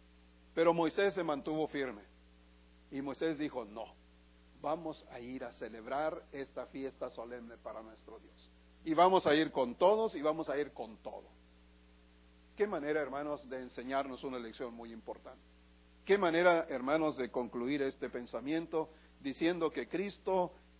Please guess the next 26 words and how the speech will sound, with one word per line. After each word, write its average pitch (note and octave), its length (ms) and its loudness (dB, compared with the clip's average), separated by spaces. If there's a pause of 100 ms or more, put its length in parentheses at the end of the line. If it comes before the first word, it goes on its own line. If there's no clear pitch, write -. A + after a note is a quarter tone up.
(140)
desenmascaró C#3 1200 2
al B2 240 -4
diablo C3+ 480 0
como B2+ 320 0
el B2+ 120 -2
engañador. B2 640 -8 (1500)
Y F3 220 8
él, B3 160 12
hermanos, F#3+ 640 2 (800)
el D3+ 160 -2
diablo, F3 560 4 (880)
buscará F#3 760 6
una F#3+ 300 6
y E3+ 60 6
otra F3+ 260 4
vez F3 400 4
la D#3+ 140 6
manera D#3 360 4
de D3+ 200 0
quitarnos B3+ 680 0
el G#3 140 2
pensamiento F3+ 1040 0
de D#3 160 2
adorar C#3+ 360 4
a E3 80 6
Dios. B2+ 540 -6